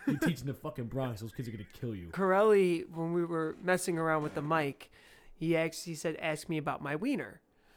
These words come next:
Speaker 2: So I think what we should do is the next p-, professional sporting event we go to after the season starts,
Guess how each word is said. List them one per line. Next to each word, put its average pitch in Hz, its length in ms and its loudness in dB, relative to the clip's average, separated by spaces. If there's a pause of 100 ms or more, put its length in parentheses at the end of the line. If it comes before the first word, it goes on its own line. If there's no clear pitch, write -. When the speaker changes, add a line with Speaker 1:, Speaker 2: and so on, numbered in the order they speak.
(320)
Speaker 2:
So 160 400 -2 (180)
I 208 220 2
think - 580 -12 (520)
what 170 140 0
we 156 100 -2
should 156 240 -4
do 147 200 -2
is 147 220 -4 (320)
the 165 160 2
next 185 380 0
p-, 196 80 -4 (120)
professional 180 520 0
sporting 196 420 2
event 160 260 -2
we 156 140 -4
go 190 240 2
to 139 420 -8
after 160 520 -2 (140)
the 175 60 -10
season 165 400 -4
starts, 131 400 -12